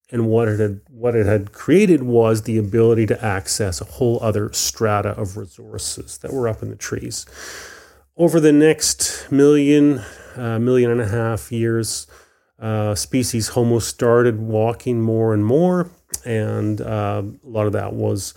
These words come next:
a lot of that was, uh, initiated by climate change also, uh, reduction in forest cover, increase in savanna-type landscapes.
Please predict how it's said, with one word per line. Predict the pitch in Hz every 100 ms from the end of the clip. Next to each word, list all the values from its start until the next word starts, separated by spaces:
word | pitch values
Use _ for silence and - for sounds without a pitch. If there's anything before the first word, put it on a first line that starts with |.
| - - 120
a |
lot | 120 123
of | 107
that | 107 104 - -
was, | 117 110 107 101 98 - - - -
uh, | 120 113
initiated | 117 110 110 - 110 104 95
by | 104
climate | 110 - 127 160 160
change | - 156 151 120
also, | 120 147 - - 156 160 135
uh, | 117 110 107 104 110 - -
reduction | 110 107 107 - 113
in | 104
forest | - 117 113 -
cover, | - 117 110
increase | 113 113 - 110 113
in | 110
savanna-type | - 104 107 110 - 107 110
landscapes. | 117 120 117 - 143 - -